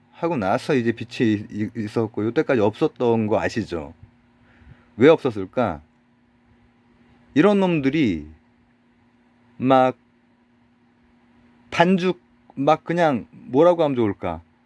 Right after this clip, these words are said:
제사의 상으로서 바로 이제 플라즈마죠.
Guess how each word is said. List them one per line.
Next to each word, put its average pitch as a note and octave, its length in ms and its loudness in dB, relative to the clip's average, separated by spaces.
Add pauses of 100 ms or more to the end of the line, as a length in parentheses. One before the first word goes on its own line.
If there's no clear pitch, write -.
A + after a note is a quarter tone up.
(460)
제사의 F#3 540 4
상으로서 C#3 880 -4 (580)
바로 F#2+ 240 -6
이제 E2+ 120 -8
플라즈마죠. A#2+ 760 -4